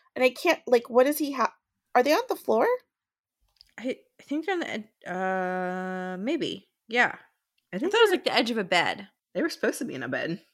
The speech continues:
Speaker 1: I don't
Speaker 3: Yeah, 'cause that looks
Speaker 2: Why
Speaker 3: like a
Speaker 2: does he look
Speaker 3: dresser.
Speaker 2: like, he looks haunted? <laughs> He looks like, "Ugh, here I go."
Speaker 1: I just,
Speaker 3: Like,
Speaker 2: They're not
Speaker 3: who's he
Speaker 2: even looking
Speaker 3: looking
Speaker 2: at
Speaker 3: at,
Speaker 2: her.
Speaker 3: and who is she looking at?
Speaker 1: It's
Speaker 2: They're both looking at us.
Speaker 1: it's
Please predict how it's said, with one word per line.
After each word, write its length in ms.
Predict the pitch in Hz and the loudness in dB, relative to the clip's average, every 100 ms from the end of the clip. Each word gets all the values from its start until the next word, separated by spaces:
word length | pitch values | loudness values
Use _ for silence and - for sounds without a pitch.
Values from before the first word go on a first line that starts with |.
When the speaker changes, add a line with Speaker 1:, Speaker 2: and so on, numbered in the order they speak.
| _ _ _ _ - | _ _ _ _ 4
Speaker 1:
I 140 | 254 | 6
don't 200 | 330 339 _ _ _ | 6 2 _ _ _
Speaker 3:
Yeah, 160 | 196 220 | -2 0
'cause 140 | 180 190 | 0 0
that 180 | 170 | 0
looks 360 | 202 220 - - _ _ | 0 -6 -8 -12 _ _
Speaker 2:
Why 100 | 226 | 2
Speaker 3:
like 80 | 285 | 4
a 40 | |
Speaker 2:
does 100 | 180 - | 2 2
he 80 | 269 | 2
look 120 | 262 | 4
Speaker 3:
dresser. 280 | 262 269 220 | 4 2 2
Speaker 2:
like, 460 | 202 190 190 - - _ _ | 2 2 -2 -18 -20 _ _
he 180 | - 240 | -6 -6
looks 180 | 247 | -6
haunted? 580 | - - 214 214 220 156 294 | -6 0 0 2 -2 2 0
<laughs> 60 | - - - 539 - | -2 -16 -2 -2 0
He 60 | |
looks 260 | 415 392 - | -4 -4 -4
like, 160 | - - - - - - - | -6 -6 -16 -16 -18 -20 -10
"Ugh, 540 | 175 180 170 - - | -2 -2 -2 -6 -16
here 180 | - 160 | -12 -8
I 80 | 160 | -6
go." 960 | 170 175 170 156 160 175 175 175 175 170 | 0 2 4 2 2 2 2 0 -2 4
Speaker 1:
I 220 | 339 392 | 4 4
just, 300 | 415 392 - _ _ _ _ _ - | 2 -2 -4 _ _ _ _ _ -6
Speaker 3:
Like, 160 | 220 240 | 4 6
Speaker 2:
They're 100 | 311 | 8
not 80 | 302 | 6
Speaker 3:
who's 100 | 262 | 8
he 60 | |
Speaker 2:
even 80 | 440 | 6
looking 160 | 262 254 | 6 6
Speaker 3:
looking 20 | |
Speaker 2:
at 80 | 202 | 6
Speaker 3:
at, 100 | 185 | 6
Speaker 2:
her. 40 | 185 | 4
Speaker 3:
and 80 | |
who 100 | 269 294 | 4 4
is 140 | - | 4
she 160 | - 302 | 2 2
looking 360 | 370 175 160 | 2 2 0
at? 240 | 143 143 180 _ _ _ - - - | 0 -4 -10 _ _ _ -20 -20 0
Speaker 1:
It's 360 | 466 494 - - _ _ - | 2 2 -2 -18 _ _ -12
Speaker 2:
They're 80 | 226 | -6
both 160 | 285 427 | -2 -2
looking 260 | 415 440 440 508 | 0 0 4 4
at 40 | |
us. 320 | 240 - - - _ _ | 2 -4 -14 -18 _ _
Speaker 1:
it's 200 | 302 302 | -4 -4